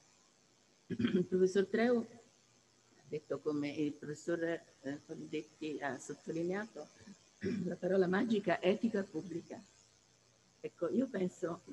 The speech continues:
che senz'altro il ruolo del sindacato è quello proprio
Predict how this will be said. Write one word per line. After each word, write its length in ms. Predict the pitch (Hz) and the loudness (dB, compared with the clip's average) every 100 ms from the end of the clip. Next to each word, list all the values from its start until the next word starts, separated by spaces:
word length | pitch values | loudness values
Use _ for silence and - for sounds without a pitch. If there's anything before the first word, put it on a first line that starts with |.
| - 147 170 | -6 -6 0
che 100 | 185 | 0
senz'altro 640 | - 208 - 208 214 190 | 2 2 6 4 6 10
il 100 | 185 | 10
ruolo 300 | 190 208 214 | 12 8 6
del 140 | 185 | 2
sindacato 920 | 180 190 185 185 185 165 151 - 196 240 - - _ _ _ _ _ | 0 0 2 2 0 -4 -4 -4 -4 -4 -10 -20 _ _ _ _ _
è 180 | - 175 - | -2 -2 4
quello 460 | 190 175 170 170 | 6 6 4 0
proprio 600 | 175 180 180 - 185 180 | -2 0 0 2 2 2